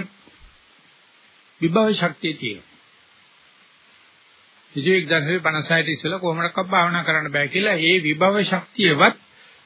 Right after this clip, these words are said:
බාරගත්තේ නෑ. බුද්ධ ජාතියෙන් පස්සේ බුද්ධ ආගම ඉවරයි කියලා කිව්වා.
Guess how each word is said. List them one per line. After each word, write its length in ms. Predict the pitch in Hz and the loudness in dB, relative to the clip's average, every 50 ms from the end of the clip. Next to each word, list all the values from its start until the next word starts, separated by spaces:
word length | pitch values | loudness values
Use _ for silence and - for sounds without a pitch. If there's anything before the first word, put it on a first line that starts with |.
| _ - | _ 0
බාරගත්තේ 560 | - 143 156 165 160 151 147 135 - 151 135 | 2 4 4 6 4 4 2 0 -2 -2 0
නෑ. 200 | 139 143 175 226 294 285 - - _ _ _ | 2 4 4 4 2 0 -4 -10 _ _ _
බුද්ධ 240 | - - 156 143 160 | -10 -8 -6 -2 0
ජාතියෙන් 380 | 151 156 151 143 135 147 135 | 0 2 0 0 -2 -4 -4
පස්සේ 340 | 127 147 - - 202 226 269 254 - - - _ _ _ _ - | -2 -4 -2 -2 -2 -4 -4 -6 -10 -18 -20 _ _ _ _ -12
බුද්ධ 180 | - 147 139 | -8 -4 -4
ආගම 240 | 151 127 131 151 170 | -2 -2 -2 -2 -2
ඉවරයි 520 | 160 143 139 135 131 127 123 123 123 120 113 | -2 -2 0 0 0 0 -2 -4 -8 -8 -6
කියලා 240 | 135 139 156 170 | -6 -6 -6 -8
කිව්වා. 320 | - - 127 - 80 - | -10 -10 -12 -12 -14 -16